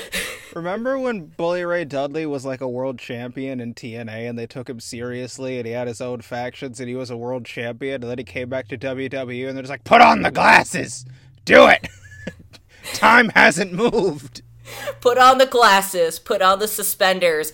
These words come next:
Speaker 1: You're the nerd third. Get back in the ring with your lighter fluid, you bitch. Yeah, I do, actually.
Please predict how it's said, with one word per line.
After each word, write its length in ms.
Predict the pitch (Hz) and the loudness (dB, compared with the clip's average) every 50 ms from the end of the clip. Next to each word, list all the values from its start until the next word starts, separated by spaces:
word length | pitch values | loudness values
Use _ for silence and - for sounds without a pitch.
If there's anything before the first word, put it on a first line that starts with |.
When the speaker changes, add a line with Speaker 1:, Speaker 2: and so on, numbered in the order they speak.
| - - _ | -14 -20 _
Speaker 1:
You're 240 | 156 165 196 208 208 | -8 -2 -2 0 0
the 100 | 233 233 | 0 0
nerd 580 | 220 214 208 214 214 220 220 220 220 - _ | 0 0 0 2 4 4 4 2 2 -2 _
third. 540 | - 214 208 214 202 180 170 160 151 143 - - _ _ _ _ _ - | 4 6 6 8 6 6 4 2 0 -4 -8 -14 _ _ _ _ _ -4
Get 320 | 196 220 220 - - _ | -2 -2 -2 -2 -8 _
back 300 | 208 202 190 185 190 - | 2 2 4 2 2 0
in 100 | 214 202 | -2 2
the 120 | 196 190 180 | 2 2 2
ring 280 | 175 185 175 170 170 | 4 2 2 2 0
with 140 | 165 160 170 | -2 -6 -2
your 120 | 180 190 | -2 0
lighter 380 | 185 180 175 185 196 190 170 151 | 2 4 4 4 4 4 2 -4
fluid, 420 | - - - 156 143 135 135 127 | -6 -6 -4 -4 -4 -4 -4 -8
you 100 | 123 127 | -10 -14
bitch. 640 | 113 - - - - 175 180 180 - - - - - _ | -14 -14 -12 -10 -8 -8 -8 -8 -8 -10 -10 -10 -12 _
Yeah, 320 | - 151 143 120 110 110 - _ _ _ _ _ _ | -6 -6 -4 -4 -6 -10 -12 _ _ _ _ _ _
I 100 | 175 185 190 | 0 0 0
do, 320 | 190 214 233 208 156 135 | 0 0 0 0 0 0
actually. 680 | 131 131 127 - - - 165 156 156 135 131 131 - | -2 -4 -4 -6 -8 -8 -6 -4 -4 -4 -6 -8 -12